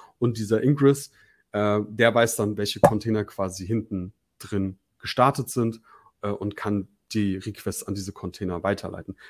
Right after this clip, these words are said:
Dafür ist dieser Ready-Check da, dass quasi Kubernetes feststellen kann, ey, der Container ist fertig, er ist gestartet und ich kann jetzt irgendwie hier Request hinschicken.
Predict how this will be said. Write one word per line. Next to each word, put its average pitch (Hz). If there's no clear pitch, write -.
Dafür 139
ist -
dieser 110
Ready-Check 185
da, 156
dass 117
quasi 107
Kubernetes 143
feststellen 131
kann, 117
ey, 156
der 113
Container 123
ist 107
fertig, 175
er 113
ist 110
gestartet 147
und 110
ich 110
kann 113
jetzt 113
irgendwie 107
hier 101
Request -
hinschicken. 135